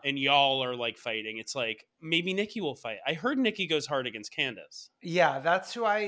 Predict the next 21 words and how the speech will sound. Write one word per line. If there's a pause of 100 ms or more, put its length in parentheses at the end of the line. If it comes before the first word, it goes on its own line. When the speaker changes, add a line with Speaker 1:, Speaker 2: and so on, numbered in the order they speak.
(100)
Speaker 2:
assumed. (300)
She
hinted
in
the, (200)
<laughs>
the
Jesse
Nelson (760)
I
G
Live
that
we,
uh,
discussed
in
our
Patreon
pre-show (520)
that